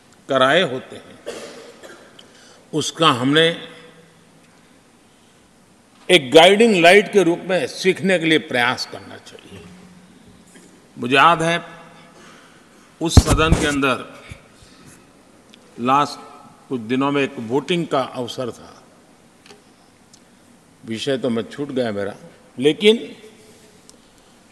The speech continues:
पता था कि विजय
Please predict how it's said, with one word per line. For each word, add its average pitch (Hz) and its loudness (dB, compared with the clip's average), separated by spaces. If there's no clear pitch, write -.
पता 277 4
था 170 -4
कि 165 0
विजय 151 4